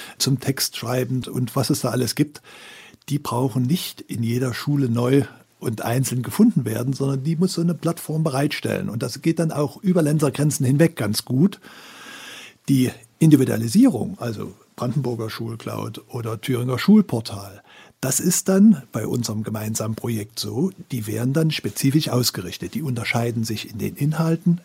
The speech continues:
die da im Lernstore gesammelt werden. Die unterscheiden sich in der Art, wie die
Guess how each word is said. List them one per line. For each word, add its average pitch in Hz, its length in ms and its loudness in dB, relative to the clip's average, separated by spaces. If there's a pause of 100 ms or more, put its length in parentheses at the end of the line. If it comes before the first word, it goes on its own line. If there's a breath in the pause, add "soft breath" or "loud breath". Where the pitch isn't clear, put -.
die 120 80 -2
da 107 140 -6
im - 160 -6
Lernstore 156 540 0
gesammelt 147 440 -2
werden. 131 320 -4 (460 loud breath)
Die 123 80 -6
unterscheiden 120 580 -4
sich 113 300 -6
in 113 100 0
der 107 200 -2
Art, 143 500 2 (200)
wie 117 300 -4 (480 loud breath)
die 98 220 -8